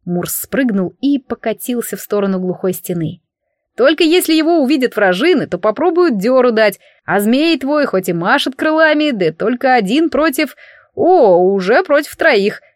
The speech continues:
Ты глянь, какой шустрый! Это ему свезло, что магии его не берет!" ревниво заметил Колобок и надул щеки. "Ладно, давай по старинке". Он запрыгнул на стеллаж,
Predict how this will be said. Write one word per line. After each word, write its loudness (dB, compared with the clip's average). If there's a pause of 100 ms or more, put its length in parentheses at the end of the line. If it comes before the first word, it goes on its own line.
(100)
Ты -4
глянь, 0
какой 0
шустрый! -4 (180)
Это -6
ему 2
свезло, 2
что -2
магии -2
его 0
не -4
берет!" 0 (240)
ревниво -4
заметил -4
Колобок -6
и -4
надул -2
щеки. -10 (400)
"Ладно, 0
давай 2
по -6
старинке". -2 (540)
Он -2
запрыгнул -2
на -2
стеллаж, -2